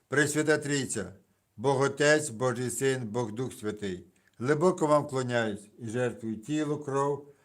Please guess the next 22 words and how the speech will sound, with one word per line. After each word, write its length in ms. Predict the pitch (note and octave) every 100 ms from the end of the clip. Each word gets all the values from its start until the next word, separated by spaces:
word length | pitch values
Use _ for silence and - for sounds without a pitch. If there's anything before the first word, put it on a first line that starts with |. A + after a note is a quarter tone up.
| _ -
душу 380 | B2 D#3+ -
і 60 | D3
божественність 800 | C#3 C#3+ D3 D3+ D3 C#3+ C#3 A#2+
Ісуса 460 | B2 C#3 C#3+ C#3 B2
Христа, 580 | C3+ B2+ - C3+ C3+ - _ _ _ _
присутнього 720 | C#3 D3 D3+ E3 E3 E3 E3+
у 40 | D#3+
всіх 300 | - G3 F#3+
ківотах 480 | F3 E3+ F3 D#3+ D3+
на 100 | C#3+
землі, 460 | C#3 B2+ G#2+ - - _ _ _
надолужній 600 | A2+ B2 B2+ C3 B2 A#2+
образ, 540 | A#2 A#2 C3+ C#3+ C#3+ - _ _
святотатств, 720 | B2+ B2 B2+ - C3 D3 D3 -
байдужості, 920 | A#2 B2 B2 C3+ C#3+ C#3 - D3 C#3+ - _ _
якими 480 | B2 C3 F3+ F#3 F3+
він 200 | D#3+ D#3+
є 120 | D#3
зневажений. 680 | B2 C3 B2+ A2+ F#2 F#2+ F2+ _ _ _ _
Ради 260 | A2+ B2+ B2
безконечних 720 | A#2+ G#2 C3+ D3+ E3+ F3+ D#3+
заслуг 500 | D#3+ C3+ D3 C#3